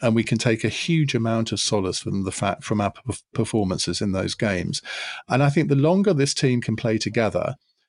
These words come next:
and the longer we can avoid any serious injuries, and even Antonio, I'm told, will be back after the international break, so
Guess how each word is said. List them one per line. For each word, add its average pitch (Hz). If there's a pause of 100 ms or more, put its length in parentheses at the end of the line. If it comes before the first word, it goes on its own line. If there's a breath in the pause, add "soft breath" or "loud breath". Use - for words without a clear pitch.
(300)
and 120
the 120
longer 156
we 139
can 123
avoid 113
any 123
serious 107
injuries, 98
and 113
even 135
Antonio, 110
I'm 92
told, 101
will 107
be 98
back 101
after 92
the 98
international 95
break, 90
so 104